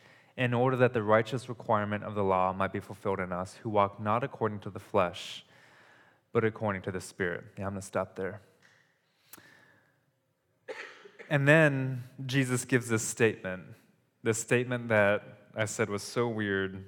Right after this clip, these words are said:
at the beginning of, of the talk. In verse six, he says, "Do not give dogs what is holy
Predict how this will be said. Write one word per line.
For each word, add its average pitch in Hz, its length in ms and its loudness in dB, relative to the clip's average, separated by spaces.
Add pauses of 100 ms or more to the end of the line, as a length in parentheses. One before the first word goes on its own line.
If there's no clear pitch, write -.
(160)
at 113 160 0
the 107 60 -6
beginning 101 440 -4
of, 92 440 -6 (240)
of 104 140 -8
the 104 60 -6
talk. 95 480 -2 (760)
In 113 200 -6
verse 120 240 0
six, - 640 -4 (1200)
he 135 100 0
says, 123 240 2
"Do 123 160 -2
not 139 280 4
give 131 200 0
dogs 120 360 4
what 120 120 -2
is 110 120 -2
holy 95 480 0